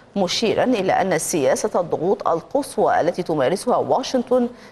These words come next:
ستبوء بالفشل. وأضاف خامنئي أن هدف واشنطن من الدعوة مجدداً إلى المفاوضات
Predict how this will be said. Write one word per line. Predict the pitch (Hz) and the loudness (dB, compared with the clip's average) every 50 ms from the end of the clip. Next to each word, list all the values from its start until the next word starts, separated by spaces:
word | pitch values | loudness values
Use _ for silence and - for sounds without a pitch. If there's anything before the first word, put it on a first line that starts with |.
| - | -12
ستبوء | - - - 254 - 262 208 240 277 - - | -4 -2 0 0 0 0 0 0 -2 -2 -2
بالفشل. | - 156 151 - - 165 151 - - 143 78 - - - - - - - - - | -2 -4 -4 -4 -4 -6 -4 -4 -4 -4 -4 -4 -8 -12 -18 -20 -20 -14 -6 -2
وأضاف | - 98 123 131 156 165 - 151 | 0 0 0 0 0 -2 0 -2
خامنئي | 156 - - 139 117 143 175 240 240 180 170 160 160 156 147 | -4 -2 0 -2 0 0 0 0 0 0 0 2 2 2 2
أن | 151 156 | 2 0
هدف | 160 196 208 214 214 - 196 | -2 -2 -2 -2 0 0 0
واشنطن | 156 139 147 170 262 - - 285 262 - 254 262 254 240 233 - - | 0 2 2 0 0 0 0 -2 0 2 2 2 2 2 0 -2 -4
من | 180 190 226 247 | -2 0 2 2
الدعوة | 226 220 196 226 240 269 269 254 | 2 2 2 2 2 2 2 2
مجدداً | 220 208 226 202 214 214 202 247 269 - 196 | 2 0 2 2 2 2 2 2 2 2 2
إلى | 151 - - 147 160 | 0 0 0 0 0
المفاوضات | 151 147 151 - 180 170 156 143 160 175 220 294 | 0 0 0 0 0 0 2 2 2 2 0 0